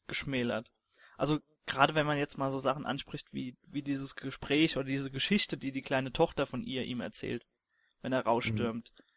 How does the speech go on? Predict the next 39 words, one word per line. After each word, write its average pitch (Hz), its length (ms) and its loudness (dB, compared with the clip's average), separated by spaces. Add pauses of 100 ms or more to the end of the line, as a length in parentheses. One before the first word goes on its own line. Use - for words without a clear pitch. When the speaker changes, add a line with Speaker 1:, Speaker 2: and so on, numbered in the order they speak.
(260)
Speaker 1:
Also 123 380 -2
ich - 160 -8
will 95 80 2
Speaker 2:
Ja. 92 60 4
Speaker 1:
jetzt - 140 2
nichts - 160 -6
spoilern, 131 340 6
aber 123 200 2
mit 123 220 -6
diesem, 123 300 -6
ich - 240 -14
glaube, 131 260 4
es 117 160 -6
war 120 100 0
ein 117 60 -2
Speaker 2:
Ich 123 220 0
glaub, - 120 4
die 131 40 6
Speaker 1:
Eichhörnchen 131 140 2
Speaker 2:
kannst 139 180 4
Speaker 1:
und 131 80 0
Speaker 2:
du 131 40 6
Speaker 1:
dem 127 80 2
Speaker 2:
ruhig 135 120 4
erzählen. 131 320 2
Speaker 1:
Elefanten 147 360 -2
und 120 120 -2
so 120 140 -2
weiter. 117 380 0 (500)
Speaker 2:
Das - 120 0
Speaker 1:
Also 143 140 6
Speaker 2:
kommt 160 60 8
Speaker 1:
das 160 100 0
ist 165 160 2
ja 160 100 10
Speaker 2:
relativ 143 180 4
schnell. 156 120 8
Speaker 1:
relativ 156 380 6
auch 143 220 6